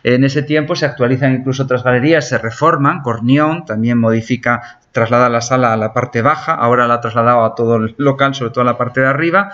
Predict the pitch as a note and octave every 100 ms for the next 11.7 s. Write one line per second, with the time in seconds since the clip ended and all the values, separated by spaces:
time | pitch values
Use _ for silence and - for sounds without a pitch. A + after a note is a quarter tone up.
0 | - - A#2 B2 A2+ B2+ B2 B2+ A#2 A2+
1 | B2+ C#3 D#3 E3+ F3 G#3+ - - - -
2 | - - C3 C3+ C#3 C#3 D#3+ D#3 C#3 C#3
3 | C#3 C#3+ C3 B2+ C#3+ C3+ C3+ C#3 C#3 C3+
4 | C#3 C3+ C3+ A#2+ B2 C#3 C3 C3+ C3 C3
5 | C3 B2 C#3 D#3 - D3+ D3+ A#2 B2+ A2+
6 | B2+ C3 C#3 C#3+ C3+ D3 B2 B2+ A#2+ B2
7 | D3 D#3 D3+ C3 A#2 C3+ B2+ B2+ A2+ B2+
8 | A#2+ C3+ C3+ - C#3+ C3 A#2 B2 A#2 -
9 | D3+ F#3 - - - E3+ A#3 - - -
10 | A#2+ A#2 A#2+ B2 B2+ C#3 C3+ C3+ A#2+ A2+
11 | A2+ B2 C#3 D#3 F3 C4 -